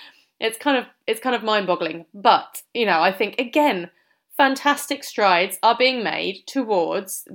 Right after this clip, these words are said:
this kind of, you know, cult-like acceptance of, of these ideologies is, is being rejected. Yeah, we're, we're not going to allow our children to be,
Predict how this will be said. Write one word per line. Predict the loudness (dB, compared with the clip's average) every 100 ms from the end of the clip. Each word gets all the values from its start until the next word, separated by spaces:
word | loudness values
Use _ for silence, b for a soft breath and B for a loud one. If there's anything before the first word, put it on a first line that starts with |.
| -20 -2
this | 0 0 -2
kind | -8 -4 -2 -2 -6 0
of, | 6 6 6 6 4 0 -12 -18 -20 _ _ _
you | -8 -2
know, | -2 -2 -4 _ b b b b b -20
cult-like | -4 0 0 -2 -8 0 4 2 0 -6
acceptance | -6 -4 -4 -4 -6 -10 -10 -12 -16 -18 -14 -4
of, | 0 0 -2 -8 -14 B B B B _ _ _ _
of | -2 0 0 -2 -10 _ -8
these | -4 -4 -8 _ -10
ideologies | -8 -6 -8 -8 -14 -14 -16 -12 -8
is, | -8 -8 -12
is | -10 -10 -10 _ _
being | 0 2 2
rejected. | 0 -6 -10 -16 -16 -16 _ b b b _ _ _ _ -6
Yeah, | -4 -4 -8 _ _
we're, | 0 2 4
we're | 4 4 0
not | 0 0 0
going | -2 0
to | 2
allow | 4 4
our | 0
children | -2 -4 -4 -4 -8 -10
to | -10 -8
be, | -6 -4 -4 -6 -8 -14